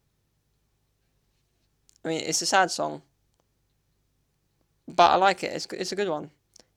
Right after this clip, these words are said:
It, it makes you think about life, about not wasting time. I mean, I've got to listen to it again, and a few times more, 'cause it's so good.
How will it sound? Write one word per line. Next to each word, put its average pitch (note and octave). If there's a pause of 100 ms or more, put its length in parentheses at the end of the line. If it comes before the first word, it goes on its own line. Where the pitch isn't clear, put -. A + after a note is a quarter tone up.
(100)
It, E3+
it F#3
makes F#3+
you F#3
think F3 (840)
about D#3+
life, E3
about D3
not D#3+
wasting D#3
time. D#3+ (880)
I E3+
mean, E3
I've E3
got D#3+
to D3+
listen D#3
to D3
it D3+
again, D#3 (560)
and D#3+
a D3+
few D#3
times D3+
more, D3+ (1160)
'cause F3+
it's D3
so D#3
good. D#3